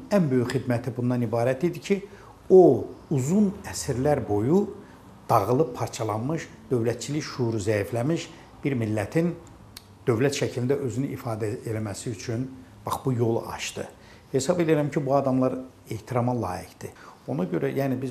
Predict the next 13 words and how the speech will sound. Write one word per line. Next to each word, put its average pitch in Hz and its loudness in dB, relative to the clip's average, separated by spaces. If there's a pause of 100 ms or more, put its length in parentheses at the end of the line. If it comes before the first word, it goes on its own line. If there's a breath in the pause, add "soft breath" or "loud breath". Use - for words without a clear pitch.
bu 117 -8
varislikdən 113 -8
danışanda 107 -4 (300 loud breath)
mütləq - -10
bunları 104 -4
deyirik. 101 -4
Nə 143 0
qədər 110 0
ki, 117 -6
Azərbaycanda 104 -4 (300 loud breath)
Cümhuriyyət 120 -4
qurucularına 104 -6 (140)
aid 101 -10